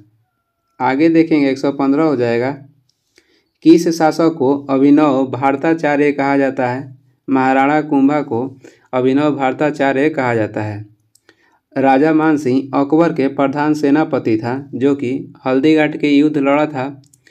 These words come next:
हल्दीघाट के युद्ध लड़ा था महाराणा प्रताप सिंह के बीच, महाराणा प्रताप सिंह के साथ, और ये अकबर के महान सेनापति था। और हल्दीघाटी के युद्ध का कब हुआ था?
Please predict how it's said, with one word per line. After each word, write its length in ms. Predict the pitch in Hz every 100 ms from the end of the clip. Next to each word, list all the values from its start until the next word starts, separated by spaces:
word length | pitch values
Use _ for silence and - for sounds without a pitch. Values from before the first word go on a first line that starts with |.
| _ _ -
हल्दीघाट 480 | 135 139 165 139 120
के 240 | 113 139 151 - _
युद्ध 200 | 139 147
लड़ा 260 | 147 147 151
था 160 | 151
महाराणा 380 | 139 135 131 139
प्रताप 440 | 147 147 135 151 151
सिंह 220 | 151 127
के 120 | 135
बीच, 400 | 120 139 139 -
महाराणा 640 | 123 135 135 139 143 120 135
प्रताप 460 | - 135 139 151
सिंह 220 | 151 147
के 100 | 139
साथ, 260 | 135 120 123 127 - _ _
और 140 | 123 127
ये 120 | 151
अकबर 400 | 135 135 143 151
के 80 | 139
महान 400 | 127 127 147 170
सेनापति 680 | 170 - 127 143 143 139 143
था। 360 | 139 120 156 - _ _ _ _ -
और 120 | 139
हल्दीघाटी 640 | 123 143 143 170 160 160
के 140 | 160 156
युद्ध 140 | 156 151
का 240 | 147 147
कब 220 | 143 156
हुआ 200 | 143 135
था? 180 | 127 151